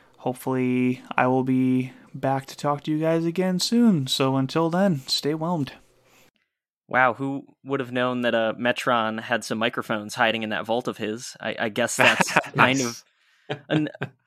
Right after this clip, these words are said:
Speaker 2: a nice little way for him to get through to us finally. But unfortunately, we don't have those thoughts now, so we can't do much more than crack some jokes about him recording them. Uh, we have talked
Speaker 3: Hmm.
Speaker 2: to him. He's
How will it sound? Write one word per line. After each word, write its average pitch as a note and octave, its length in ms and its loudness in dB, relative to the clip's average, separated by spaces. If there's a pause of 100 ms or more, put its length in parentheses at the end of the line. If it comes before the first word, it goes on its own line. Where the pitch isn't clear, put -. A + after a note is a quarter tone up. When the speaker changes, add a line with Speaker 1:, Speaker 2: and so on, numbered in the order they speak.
(240)
Speaker 2:
a F#3+ 80 6
nice F#3 400 4
little D3+ 260 4
way B2+ 200 4
for B2 180 -2
him A#2 220 -2
to G#2+ 220 -2 (140)
get B2 220 -2
through A2 180 -4
to G#2 140 -2
us G#2+ 180 -8
finally. G#2 460 -6
But G#2+ 260 -2
unfortunately, D#3+ 460 0
we C3 120 0
don't C3+ 220 2
have C#3+ 180 2
those C3 200 -2
thoughts A#2+ 320 0
now, B2 320 4
so B2 180 -6
we G#2+ 140 -6
can't - 380 -4 (260)
do A#2 180 -6
much A2 320 -4
more A2+ 240 -4
than A2 320 -8
crack A2 300 -2
some A2+ 140 -4
jokes A2+ 340 -4
about G#2+ 260 -2
him B2+ 180 -8
recording C3 440 -2
them. C3 220 0 (300)
Uh, A2 220 0
we B2 120 2
have C#3+ 200 4
talked C3+ 260 4
Speaker 3:
Hmm. B2+ 80 -4
Speaker 2:
to B2+ 40 0
him. B2 400 -4
He's B2+ 260 -6